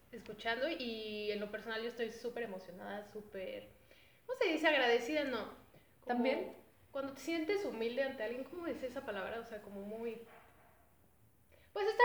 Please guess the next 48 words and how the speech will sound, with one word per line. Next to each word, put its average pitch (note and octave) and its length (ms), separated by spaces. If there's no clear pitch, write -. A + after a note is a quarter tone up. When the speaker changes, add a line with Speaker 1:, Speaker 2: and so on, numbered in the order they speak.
Speaker 1:
agradecida, A#3+ 360
vamos B3 140
a A#3+ 40
dejarlo A3 340
así, A3+ 100
Speaker 2:
<laughs> F#3+ 680
Speaker 1:
porque A#3+ 640
como B3+ 220
decía B3+ 300
Nina C#4+ 220
en C#4 100
un C4+ 100
inicio, C4 360
y G#3+ 180
bueno, G#3 200
nadie G#3+ 240
lo G#3 120
sabe, G3+ 300
obviamente, G3+ 340
porque G#3 160
nunca G#3 220
he - 20
platicado G#3+ 440
de G#3+ 80
eso, A#3+ 240
pero G3 220
sí, A3 540
te D#4+ 60
haces G#4+ 220
una F#4 100
mujer D4+ 260
que C#4+ 200
es B3 100
digna C4 280
de B3+ 60
admirarse. G3+ 480
La B3+ 140
verdad, C#4 240
solo F4 180
te C4+ 140
vi B3 100
una B3+ 220
vez B3 240
hablando A#3+ 640
en, G3+ 360
en A3 140
un A#3+ 140
escenario, A#3 600